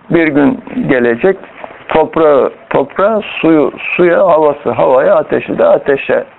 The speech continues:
dönecek. Bu o, şekilde o Hakk'ın hükmü de yerine gelmiş oluyor. Ve ya Gavs, cennete nazar etme ki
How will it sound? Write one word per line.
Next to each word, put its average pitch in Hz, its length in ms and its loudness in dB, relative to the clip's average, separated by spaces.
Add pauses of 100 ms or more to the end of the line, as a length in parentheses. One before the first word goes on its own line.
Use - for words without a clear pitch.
(260)
dönecek. 123 460 -2 (1400)
Bu 175 340 2 (220)
o, 90 1160 0
şekilde 160 680 0
o 156 140 2
Hakk'ın 143 480 -4
hükmü 139 380 -4
de 190 60 2
yerine 160 440 0
gelmiş 127 420 -2
oluyor. 127 300 -2 (3000)
Ve 170 260 2 (320)
ya 190 320 4
Gavs, 156 400 2 (1120)
cennete 175 760 0
nazar 175 340 2
etme 180 440 0
ki 226 300 -2